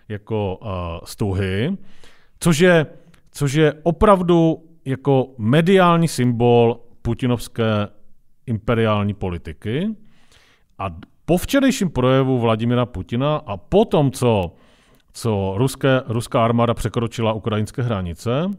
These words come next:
já bych to už dneska považoval, ode dneška dál je nošení svatojské stuhy pro mě stejný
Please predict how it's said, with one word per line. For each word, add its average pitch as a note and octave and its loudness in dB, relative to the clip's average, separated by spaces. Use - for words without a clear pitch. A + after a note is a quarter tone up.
já A#2 2
bych A#3 2
to G#3+ 2
už D#3+ 2
dneska D#3+ 0
považoval, B2 0
ode F#3+ 4
dneška G#3+ 2
dál G2 -6
je G#2+ -6
nošení G3+ 4
svatojské C#3+ -2
stuhy G#2 -4
pro A#2+ -4
mě A2+ -2
stejný C3 0